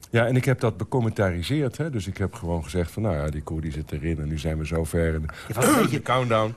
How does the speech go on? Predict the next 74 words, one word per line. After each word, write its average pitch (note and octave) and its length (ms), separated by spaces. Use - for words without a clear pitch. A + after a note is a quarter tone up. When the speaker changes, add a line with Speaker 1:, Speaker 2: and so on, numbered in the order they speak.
Speaker 2:
de C3+ 100
Mart B2+ 340
Smeets, F3 520
wa-, D3 200
wat C#3 160
Mart C#3 220
Smeets E3 340
bij C#3 180
wielrennen D3+ 460
doet, C3+ 180
doe C#3 100
jij C#3+ 260
bij C#3 180
het C3+ 100
lanceren C#3+ 220
Speaker 1:
Ja, E3+ 140
dat - 20
Speaker 2:
van C3+ 200
de D3 60
Speaker 1:
deed E3 100
ik. - 20
Ja, E3 120
Speaker 2:
Space C#3+ 40
Speaker 1:
maar B2+ 100
goed, C3 100
Speaker 2:
Shuttle. D#3 220
Speaker 1:
maar C#3 120
dat C#3 120
is D#3+ 80
natuurlijk C#3 280
voor C3+ 100
mij C3+ 200
allemaal C3 280
gewoon... A#2 500
Ja, A#2+ 220
zo A#2 140
zit D3+ 200
het E3+ 200
gewoon. G2 360
En F#2 180
er G2+ 120
waren G#2+ 240
zelfs F#2+ 240
mensen G2 260
die F#2+ 100
aan F2+ 60
mij F#2 100
vroegen... F#2 300
die G2+ 100
zeiden F#2+ 280
tegen F#2 180
mij F2 120
van: F2 120
"Wilbert, G2 260
dat G2+ 100
je G2 60
dat F#2+ 160
allemaal G#2 200
nog F#2 140
weet." C3 240
Ik F#2+ 80
zei: - 160
"Ben D2+ 100
je C#2+ 80
nou E2 100
helemaal F#2+ 220
gek? - 220
Ik F#2+ 80
bedoel, F#2+ 140
wat G2 120
denk B2 180
je?" B2+ 300
<laughs> E3 220
Dus, A3+ 220